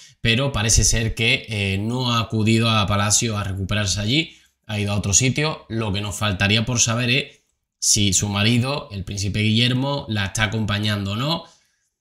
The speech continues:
Sabemos que es todo muy extraño. Si os fijáis, es verdad que iba muy preocupado. Al final es la madre de sus hijos. No sabemos si esto del divorcio, que ahora os voy a poner otro medio digital más cercano a la fecha en la que estamos ahora.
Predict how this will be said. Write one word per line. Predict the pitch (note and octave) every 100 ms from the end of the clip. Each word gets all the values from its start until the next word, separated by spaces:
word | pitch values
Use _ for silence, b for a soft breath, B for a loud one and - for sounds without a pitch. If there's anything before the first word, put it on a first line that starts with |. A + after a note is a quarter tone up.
| _
Sabemos | - G#2 A2 C#3+ -
que | B2 A#2+ - -
es | E2+ F2+ F#2+ -
todo | C#3+ D#3
muy | A2+
extraño. | G2+ - C#3 A#2+
Si | G2
os | G#2+ -
fijáis, | G#2+ G#2+ B2+ D3
es |
verdad | A#2 B2 A#2+
que |
iba | A#2+ A#2
muy | A2+ B2
preocupado. | A2+ A2 A2 A#2+ B2+
Al | C#3
final | G#2+ G#2+
es | G#2+
la | A2
madre | G#2+ G#2+
de |
sus | G#2+ G#2
hijos. | B2 C3+ D3+ - _ _ _ _ _ _ _ -
No | A2+ B2
sabemos | A#2+ A2 A2+ G#2+
si | G#2+
esto | G#2 - A2
del | G2+
divorcio, | G2+ A#2 A2+ G#2 G#2+ G2 B B B -
que | G2+
ahora | A2 A2+
os |
voy | G#2 A2
a | G#2
poner | G#2+ G#2
otro | B2 A#2+ G#2+
medio | G#2+
digital | G2 G2 G#2+ G#2+ G2+ B B -
más | G#2 G#2 C3
cercano | - A2 A2 A2+
a | A2
la | G2
fecha | A#2 G#2+
en | G#2
la | G2+
que | G#2
estamos | - A#2+ A#2 F#2+
ahora. | G#2+ A#2+ G2+ F#2